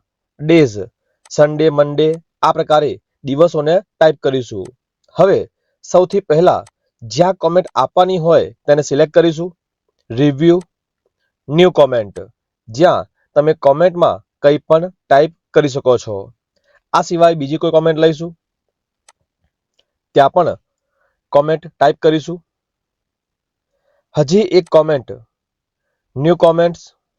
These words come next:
અને ટેક્સ્ટને ત્યાં ટાઈપ કરીશું.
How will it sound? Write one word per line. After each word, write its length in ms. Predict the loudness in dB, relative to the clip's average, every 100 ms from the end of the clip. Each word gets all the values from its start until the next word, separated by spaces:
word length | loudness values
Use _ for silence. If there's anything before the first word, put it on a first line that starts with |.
| _ _ _ _ _ _
અને 240 | -2 0 0
ટેક્સ્ટને 640 | 0 -2 -2 -6 -6 -6 -10 _ _ 0
ત્યાં 260 | 0 0 _ -2
ટાઈપ 160 | 0
કરીશું. 600 | 0 -4 -4 -6 -12 -18